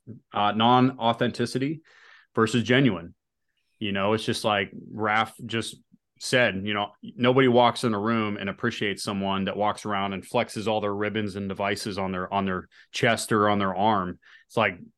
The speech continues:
okay, I see what you've accomplished, but who are you as a person?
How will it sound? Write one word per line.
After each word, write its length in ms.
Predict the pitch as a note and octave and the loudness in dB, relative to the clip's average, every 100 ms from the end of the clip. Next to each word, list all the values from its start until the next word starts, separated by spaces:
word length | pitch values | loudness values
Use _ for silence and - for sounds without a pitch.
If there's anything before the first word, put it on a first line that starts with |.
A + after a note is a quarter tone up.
| _ - | _ -4
okay, 460 | B2 A#2+ G#2 G#2 A2+ - | -4 0 0 0 0 -2
I 80 | |
see 220 | G#2 - A#2+ | -2 0 0
what 240 | A#2 - | 0 -2
you've 240 | A2 G2 G#2 | -6 -6 -8
accomplished, 680 | F#2 - G#2+ C3+ G2+ G2 - | -10 0 2 2 2 -2 -2
but 140 | G2+ | -6
who 220 | - B2 A#2 | 2 4 6
are 120 | G2+ | 4
you 200 | G2+ G2 | 2 -2
as 100 | F2+ | -4
a 40 | |
person? 340 | - A2+ A2+ | -2 -2 -2